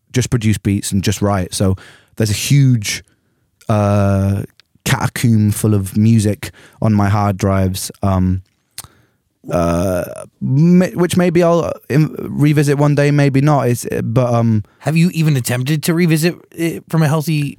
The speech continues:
Speaker 1: Yeah, yeah. So,
Speaker 2: state?
Speaker 1: so I, I released demos one and two, which was a bit of an accumulation of a lot of those songs. I, I just kinda went through a lot of them and go, "Oh, I like that one. I'll bring that one to life. Oh, I like that one. I'll bring that one to life."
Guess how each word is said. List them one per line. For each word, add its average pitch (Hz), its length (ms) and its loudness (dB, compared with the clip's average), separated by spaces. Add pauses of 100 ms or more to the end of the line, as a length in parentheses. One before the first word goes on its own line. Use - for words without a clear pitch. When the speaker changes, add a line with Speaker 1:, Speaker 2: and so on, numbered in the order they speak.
Speaker 1:
Yeah, 143 320 0 (160)
yeah. 180 220 2
So, 170 220 2
Speaker 2:
state? - 80 -2
Speaker 1:
so 180 240 2 (180)
I, 165 140 2
I 156 120 0
released 180 300 2
demos 160 340 2
one 147 160 2
and 139 120 2
two, 156 260 2
which 120 180 -2
was 117 100 2
a 120 60 0
bit 131 160 -2
of 120 100 -2
an 117 140 2
accumulation 110 640 2
of 104 60 2
a 104 60 2
lot 104 160 2
of 107 80 -2
those 104 180 2
songs. 110 340 0
I, 110 160 0
I 117 40 2
just 113 160 -4 (100)
kinda 123 160 0
went 117 200 0
through 110 160 2
a 113 100 2
lot 95 80 0
of 107 80 0
them 110 160 2
and 107 160 0 (280)
go, 110 140 0
"Oh, 208 120 2
I 175 40 2
like 147 140 2
that 127 140 0
one. 123 300 0
I'll 131 80 -4
bring 120 160 2
that 117 80 -2
one 117 100 -2
to 113 100 0
life. 113 220 2
Oh, 135 80 4
I - 20 4
like 117 120 0
that 117 100 -2
one. 113 80 2
I'll 110 100 0
bring 113 80 0
that 101 100 0
one 110 160 -2
to 110 40 0
life." 107 140 0